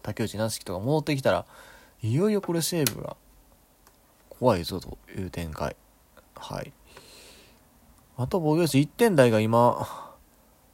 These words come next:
五人ですか。えー、今井がゼロ点台、その他五、一点台が五人。隅田、宮城、九里、加藤、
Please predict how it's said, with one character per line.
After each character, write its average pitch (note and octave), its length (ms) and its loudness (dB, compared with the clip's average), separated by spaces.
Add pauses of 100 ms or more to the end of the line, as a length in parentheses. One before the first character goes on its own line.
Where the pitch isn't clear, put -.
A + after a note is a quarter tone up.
(160)
五 C#3+ 200 2
人 D#3 240 0
で - 120 -10
す - 140 -10
か。 - 300 -10 (200)
え A#2+ 180 0
ー、 - 20 -
今 C3+ 180 4
井 E3+ 60 2
が E3+ 100 4
ゼ A#2+ 100 2
ロ G#2+ 120 2
点 A2 160 0
台、 F#2 100 -2
そ B2+ 180 -4
の A#2+ 100 -2
他 F#2 120 -6
五、 - 300 -10
一 - 120 -10
点 B2 300 -2
台 G2 160 0
が G2+ 100 -2
五 A#2 220 2
人。 A2 240 -4
隅 C#3 380 -2
田、 F#2 240 2 (100)
宮 C3 300 4
城、 F2 200 -10
九 C#3 120 0
里、 - 180 -2 (760)
加 - 200 -4
藤、 F#2+ 260 -2